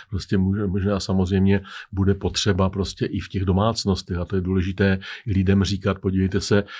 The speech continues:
jo, ono je sice hezké, že si vezmete tu rodinu, třeba si ji vezmete, já nevím, během týdne, čtrnáct dnů se to dá vydržet, ale co když ta rodina bude u vás bydlet rok, jo, prostě musíte myslet i na toto, že skutečně jste za ně zodpovědní a,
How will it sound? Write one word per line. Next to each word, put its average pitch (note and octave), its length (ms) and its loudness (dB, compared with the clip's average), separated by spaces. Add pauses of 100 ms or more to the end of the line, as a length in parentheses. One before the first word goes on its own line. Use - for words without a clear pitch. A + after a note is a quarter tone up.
(140)
jo, G#2 120 0
ono G2 120 2
je F#2+ 80 2
sice G2+ 260 -2
hezké, G2+ 420 2
že F#2+ 120 -4
si F#2+ 140 -8
vezmete G2 400 0
tu A2+ 160 -2
rodinu, G2 360 4
třeba F#2+ 260 -2
si G2+ 160 -4
ji G2 60 2
vezmete, G2 360 0
já G2 160 0
nevím, G2 220 2
během G2 240 0
týdne, G2 400 0 (300)
čtrnáct F#2+ 380 2
dnů G#2 220 2
se G2+ 120 -2
to G#2+ 120 -2
dá G2+ 160 4
vydržet, F#2 540 0 (220)
ale F#2 160 0
co G2+ 120 -4
když G2 160 2
ta A2+ 120 4
rodina F#2+ 340 4
bude F2+ 200 -2
u G#2 100 -4
vás F2+ 220 0
bydlet E2 360 -4
rok, B2+ 300 0 (120)
jo, E2+ 180 0
prostě F#2+ 320 -4
musíte F2+ 360 -2
myslet F#2 360 0
i G#2 80 2
na F2 120 2
toto, G2+ 280 -4
že F#2 120 -4
skutečně G2 540 0 (260)
jste - 200 0
za F#2+ 120 4
ně G2+ 140 4
zodpovědní F#2 760 2
a, G2 40 2